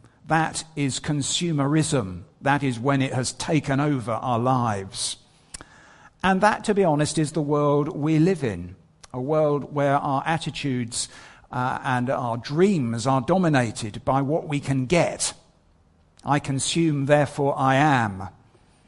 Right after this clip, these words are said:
with the focus on the I and the me throughout. What can I get out of it? How can my needs and desires be met? And I think covid has exacerbated this. We've become more and more inward looking. We've become more and more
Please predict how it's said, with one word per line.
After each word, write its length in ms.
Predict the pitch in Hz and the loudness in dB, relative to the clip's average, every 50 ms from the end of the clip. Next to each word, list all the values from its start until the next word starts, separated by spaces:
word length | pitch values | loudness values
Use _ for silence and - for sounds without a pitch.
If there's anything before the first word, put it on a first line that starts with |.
| _ _ _ _ | _ _ _ _
with 180 | - 135 120 - | -6 -6 -6 -6
the 80 | 127 113 | -8 -4
focus 540 | - 156 135 123 120 - 104 104 - - - - | 0 0 0 0 0 -4 -8 -8 -8 -8 -6 -6
on 160 | 123 117 110 | -4 -4 -4
the 180 | 107 117 110 - - | -4 -6 -8 -8 -4
I 560 | - 139 131 123 113 101 92 90 87 85 87 - - - - - - | -2 0 2 2 0 0 -2 -2 -4 -6 -10 -14 -18 -20 -20 -10 -6
and 200 | 123 117 113 107 | -4 -4 -4 -4
the 100 | 110 107 | -4 -4
me 560 | 110 120 139 135 120 107 101 92 92 92 - - - - - - | -2 -2 -2 -2 -2 -2 -4 -8 -10 -12 -14 -16 -20 -20 -20 -20
throughout. 720 | - - - 123 113 120 131 135 123 110 95 - - - | -12 -8 -6 -6 -4 -4 -4 -2 -2 -2 -4 -6 -6 -4
What 260 | 143 175 - - - | -4 -4 -4 -4 -2
can 160 | - 151 147 151 - | -2 -2 -2 -2 -4
I 320 | 180 180 190 190 175 156 143 | -2 0 2 4 4 4 4
get 380 | 123 - 120 110 101 - - - - | 4 2 0 -2 -2 -4 -6 -6 -4
out 280 | 139 135 131 120 - | -2 -2 -2 -2 -4
of 120 | 120 104 - | -8 -10 -10
it? 300 | 95 92 - - - - - _ _ _ _ _ _ _ _ _ _ _ _ | -12 -12 -12 -12 -12 -12 -14 _ _ _ _ _ _ _ _ _ _ _ _
How 200 | - 151 156 151 | 0 2 2 2
can 320 | 151 - 147 143 143 147 151 | 2 0 -2 -2 -2 0 0
my 340 | 160 170 175 170 165 156 143 | 0 2 4 4 4 4 4
needs 840 | 135 135 139 135 123 120 113 101 98 95 - - - - - - - | 2 2 2 2 2 0 -2 -4 -8 -10 -10 -6 -4 -4 -4 -4 -2
and 180 | 139 127 120 | -2 -2 -2
desires 580 | 110 120 113 107 127 123 117 117 110 107 107 - | -2 -4 -4 -4 -2 -2 -2 0 -2 -2 -4 -6
be 180 | - 123 113 107 | -8 -6 -6 -4
met? 460 | 104 110 98 101 - - - - - - _ _ _ _ _ _ _ _ _ _ _ _ _ _ _ - - _ - | -4 -4 -6 -8 -8 -10 -12 -14 -14 -16 _ _ _ _ _ _ _ _ _ _ _ _ _ _ _ -20 -20 _ -2
And 140 | 170 180 202 | 0 2 2
I 80 | 208 185 | 2 2
think 260 | - 262 269 269 - | 0 -2 -4 -6 -6
covid 440 | - - 240 247 208 151 143 131 120 | -4 -2 -2 0 0 0 0 0 0
has 160 | 147 143 165 | -2 -2 -2
exacerbated 840 | 147 113 123 170 180 190 - - 143 - 113 104 101 - 107 101 | -4 -2 -2 -2 -2 -2 -4 -4 -4 -2 -2 -4 -4 -6 -10 -8
this. 260 | - 101 98 - - | -8 -8 -8 -8 -8
We've 160 | - 127 117 - | -8 -10 -8 -8
become 380 | 131 120 - 147 147 135 139 | -10 -8 -6 -4 -2 -2 -2
more 220 | 143 165 170 160 143 | -2 0 0 0 0
and 100 | 135 143 | 0 0
more 220 | 151 143 135 123 | 0 -2 -2 -2
inward 440 | 151 151 151 143 139 139 135 123 - | -2 -2 -2 -2 0 0 -2 -2 -2
looking. 440 | 131 160 175 - - 143 123 104 110 | -4 -4 -6 -6 -6 -6 -6 -4 -6
We've 120 | 117 113 | -6 -6
become 320 | 120 131 - - 143 131 | -6 -6 -4 -4 -2 -2
more 220 | 131 147 160 151 143 | -2 -2 -2 0 0
and 100 | 139 139 | 0 0
more 220 | 143 139 135 131 | -2 -2 -2 -4